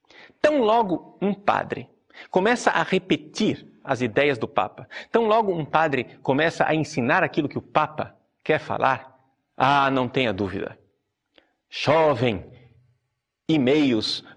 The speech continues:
para a cúria, chovem cartas anônimas para a nunciatura apostólica. De repente, as pessoas, nós temos que impedir que esse sujeito seja alguém. Nós temos que caluniá-lo.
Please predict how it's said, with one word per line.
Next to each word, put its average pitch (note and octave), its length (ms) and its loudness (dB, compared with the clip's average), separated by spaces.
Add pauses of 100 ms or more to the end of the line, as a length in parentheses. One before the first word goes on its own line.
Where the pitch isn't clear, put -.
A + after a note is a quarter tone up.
para B2+ 360 2 (340)
a A#2+ 120 -2
cúria, F#2 640 -4 (580)
chovem D3 460 2
cartas D#3+ 720 0
anônimas A2 880 0 (240)
para C#3+ 140 2
a - 20 0
nunciatura A#2+ 540 -4
apostólica. - 920 -6 (280)
De D#3+ 120 0
repente, D3 540 0 (140)
as B2+ 120 2
pessoas, - 520 -2
nós C3+ 200 -2
temos D3 240 -2
que D#3 120 -4
impedir D3+ 800 -2
que - 120 -2
esse F3 240 0
sujeito D#3+ 560 0
seja B2 380 -2
alguém. F#2 420 -4 (460)
Nós - 180 -8
temos G#2+ 240 -4
que - 140 -14
caluniá-lo. G2 920 -6